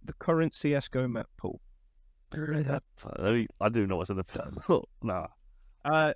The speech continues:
Speaker 3: the best to watch. Ancient. No, uh, yeah, no, actually, no, I'll just combine them. Ancient number one, Nuke number two, Overpass three,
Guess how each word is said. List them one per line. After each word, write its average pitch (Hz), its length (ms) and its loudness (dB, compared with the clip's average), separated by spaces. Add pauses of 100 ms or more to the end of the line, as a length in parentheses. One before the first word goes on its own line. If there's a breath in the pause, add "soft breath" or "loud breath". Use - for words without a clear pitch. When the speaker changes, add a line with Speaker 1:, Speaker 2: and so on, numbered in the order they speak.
Speaker 3:
the 143 240 0
best - 500 2 (460)
to 151 340 2 (560)
watch. 131 720 2 (3000)
Ancient. 143 640 0
No, 202 120 6
uh, 196 120 4
yeah, 190 180 6
no, 143 160 2
actually, 165 300 2
no, 131 120 0
I'll 151 100 2
just 175 180 -2
combine 131 280 0
them. 90 60 -12 (320)
Ancient 214 420 4
number 185 180 4
one, 113 300 2 (400)
Nuke 160 340 2
number 147 220 2
two, 117 380 -4 (540)
Overpass 165 540 2
three, 123 460 2